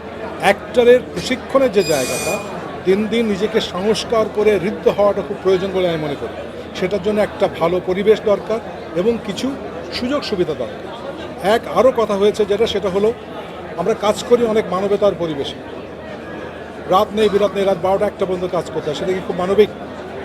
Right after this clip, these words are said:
এগুলো নিয়ে প্রশ্ন ওঠানো উচিত। সমস্ত পৃথিবীতে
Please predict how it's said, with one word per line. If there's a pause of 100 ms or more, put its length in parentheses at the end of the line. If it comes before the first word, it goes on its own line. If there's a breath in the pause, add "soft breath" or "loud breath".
(460)
এগুলো
নিয়ে
প্রশ্ন
ওঠানো
উচিত। (640)
সমস্ত
পৃথিবীতে